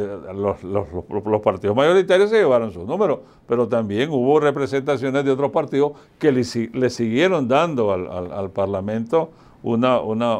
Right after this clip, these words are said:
con, con, con fallas garrafales que no, no es el momento ni, ni el objetivo comentarlas, pero la verdad es que se mantuvo la visión, la visión pluralista,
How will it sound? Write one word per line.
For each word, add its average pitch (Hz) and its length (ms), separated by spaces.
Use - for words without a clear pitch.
con, 90 340
con, 101 300
con 117 220
fallas 151 440
garrafales 135 720
que 151 140
no, 139 240
no 135 180
es 143 60
el 156 80
momento 147 560
ni, 135 260
ni 131 60
el 131 80
objetivo 139 540
comentarlas, 147 680
pero 117 220
la 107 120
verdad 104 380
es 131 80
que 160 240
se - 180
mantuvo 127 480
la 160 120
visión, 135 600
la 135 80
visión 120 380
pluralista, 143 800